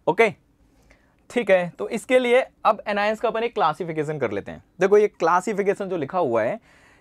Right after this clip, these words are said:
यहाँ पर हम generally एनायंस को करते क्या है, जितने भी एनायंस है, एक बात ध्यान रखना साहब, जितने भी एनायंस होंगे, जितने भी एनायंस होंगे,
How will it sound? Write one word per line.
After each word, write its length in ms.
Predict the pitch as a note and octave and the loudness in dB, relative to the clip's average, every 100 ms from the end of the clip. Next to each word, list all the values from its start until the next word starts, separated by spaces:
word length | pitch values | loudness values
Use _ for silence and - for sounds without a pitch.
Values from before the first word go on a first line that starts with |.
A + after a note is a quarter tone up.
| C#3+ | 0
यहाँ 260 | E3 A3 | 4 4
पर 240 | A3+ G3+ G#3+ | 6 4 6
हम 260 | G3+ G#3 | 2 2
generally 320 | D#3 D#3+ G#3 | 2 0 2
एनायंस 300 | A3 F3 F#3 | 2 2 0
को 100 | F#3 | -2
करते 300 | B3 F3 D3 | -6 -4 -4
क्या 160 | A2 G2+ | -4 -6
है, 160 | G2 - _ | -10 -18 _
जितने 220 | D#3 A3+ A#3+ | -8 -4 0
भी 80 | |
एनायंस 460 | G#3+ F3+ G#3 A#3+ G#3 | 0 0 0 -2 -4
है, 160 | A2 - - F#3 | -6 -6 -10 -6
एक 120 | F3+ | 2
बात 140 | B3+ | 2
ध्यान 320 | E3+ C#3 D#3+ | 2 2 2
रखना 180 | G3 A#3+ | 2 2
साहब, 300 | A3+ F#3 G#2 - _ _ _ | 4 2 2 -6 _ _ _
जितने 380 | C3 C#3+ G3 A3+ | -2 0 2 4
भी 180 | G#3 A#3+ C#4 - - | 4 2 0 -2 0
एनायंस 720 | E3 E3+ D#3+ E3 A3 A#3+ - - | 2 4 4 4 2 -2 -6 -14
होंगे, 580 | C#3 C3 F3+ A3+ A#3 C3+ | -10 2 2 4 0 -2
जितने 300 | D3 F3 C4+ | -6 -2 0
भी 60 | C4 | 0
एनायंस 340 | A3 F3+ D#3+ | 0 -2 -4
होंगे, 220 | B2+ G2+ | -6 -8